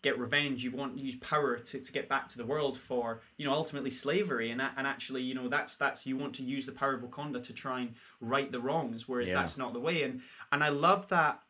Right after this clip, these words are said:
Speaker 1: I love that narrative because it's, it's,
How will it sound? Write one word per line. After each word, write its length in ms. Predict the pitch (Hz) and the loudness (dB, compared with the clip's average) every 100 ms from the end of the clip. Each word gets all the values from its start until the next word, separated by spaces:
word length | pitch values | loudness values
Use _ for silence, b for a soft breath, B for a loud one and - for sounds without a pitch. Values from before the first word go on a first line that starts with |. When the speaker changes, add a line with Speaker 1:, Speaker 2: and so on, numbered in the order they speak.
| - - | -2 2
Speaker 1:
I 60 | |
love 300 | 139 156 165 | 6 6 6
that 320 | 160 147 - 135 | 6 6 4 -2
narrative 680 | 127 139 160 156 - 117 | 4 6 6 2 -2 -4
because 520 | - 127 - 127 123 - | -6 -6 -2 0 -2 0
it's, 480 | 131 127 - - - _ _ _ _ _ _ _ | -2 0 -2 -2 -2 _ _ _ _ _ _ _
it's, 240 | 151 151 | -8 -8